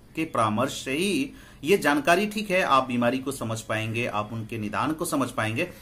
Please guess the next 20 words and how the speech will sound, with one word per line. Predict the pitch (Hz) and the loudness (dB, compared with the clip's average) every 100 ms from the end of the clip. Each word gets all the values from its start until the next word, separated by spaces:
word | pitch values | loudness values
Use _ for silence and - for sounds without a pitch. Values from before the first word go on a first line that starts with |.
| - | -6
लेकिन | 135 - 170 | 0 0 2
निदान | 156 143 156 196 | 2 6 6 6
आप | - 156 175 190 - - - - | 6 8 8 6 -12 -20 -20 -12
जो | 123 110 160 190 202 196 - - - | -8 0 2 4 2 0 -14 -18 -10
चिकित्साकर्मी | 147 - - 156 - 156 196 202 | -10 -6 0 0 0 0 2 2
हैं | 165 165 | 2 0
उन्हीं | 135 139 | 0 -2
के | - | -4
संपर्क | 165 117 107 95 98 | -6 -4 -4 -6 -8
में | 85 | -10
करें। | 87 85 80 | -10 -10 -12
खुद | - 139 | -8 -6
से | - 185 | -2 -2
दवा | 175 117 123 | 2 2 2
का | 131 147 143 147 - - - - | 0 0 -2 -2 -10 -20 -18 -4
आप, | 95 101 | -4 -4
अ, | - 107 104 98 - | -6 -4 -4 -6 -2
कभी | 135 156 180 | 0 0 0
भी, | 175 190 185 - - - - - | 0 -2 -4 -12 -20 -20 -20 -16
अ, | 87 90 90 85 | -10 -8 -8 -8